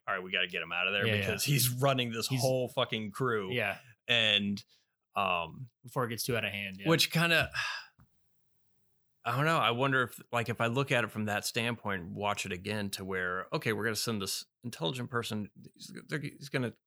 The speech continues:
Speaker 1: try and do some stuff for us, kind of, uh, like, combine the, the power of the different, um, Arabic tribes and
Speaker 2: Yeah.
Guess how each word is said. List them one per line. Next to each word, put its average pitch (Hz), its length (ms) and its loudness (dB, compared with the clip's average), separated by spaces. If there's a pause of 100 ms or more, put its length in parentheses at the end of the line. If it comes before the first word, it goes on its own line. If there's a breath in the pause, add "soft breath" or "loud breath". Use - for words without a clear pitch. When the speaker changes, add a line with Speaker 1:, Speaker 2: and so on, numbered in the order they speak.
Speaker 1:
try 117 140 -2
and 104 100 -4
do 104 80 -4
some 98 180 -4
stuff 98 240 -2
for 95 160 -2
us, 95 160 -2 (720)
kind 101 140 -2
of, 92 140 -4 (140)
uh, 90 260 -4 (520 soft breath)
like, - 220 -6
combine 98 380 0
the, 85 200 -2 (100)
the 98 80 -6
power 101 300 2
of 92 80 -2
the 92 60 -8
different, 92 320 -6 (160)
um, 85 340 -14 (500)
Arabic 101 300 -2
tribes 95 540 0 (400)
and 90 280 -4
Speaker 2:
Yeah. 113 180 2